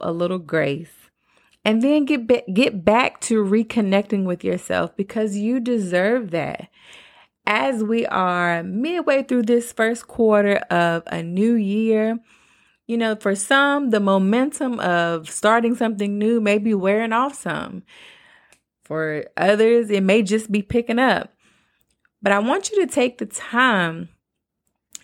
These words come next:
and really focus on the relationship that is important,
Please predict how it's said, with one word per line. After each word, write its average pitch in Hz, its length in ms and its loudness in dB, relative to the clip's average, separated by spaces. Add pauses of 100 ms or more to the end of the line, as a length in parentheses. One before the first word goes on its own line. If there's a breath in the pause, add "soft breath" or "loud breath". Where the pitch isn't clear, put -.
and 175 280 -4
really 302 240 2
focus 233 560 0
on 175 380 -2
the 175 120 2
relationship 170 1160 -2 (400 soft breath)
that 185 380 2
is 208 520 2
important, 175 840 0